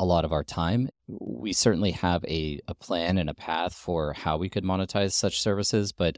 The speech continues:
our focus is, is very much on building this best-in-class gaming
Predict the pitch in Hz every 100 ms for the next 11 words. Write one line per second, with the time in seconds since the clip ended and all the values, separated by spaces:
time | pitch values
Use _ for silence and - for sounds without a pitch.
0 | - 90 - 85 82 - 73 - - 78
1 | 71 - _ _ _ _ - 107 98 85
2 | 78 82 76 67 85 78 78 73 71 -
3 | _ _ 80 73 76 - 71 67 - 76
4 | 73 73 71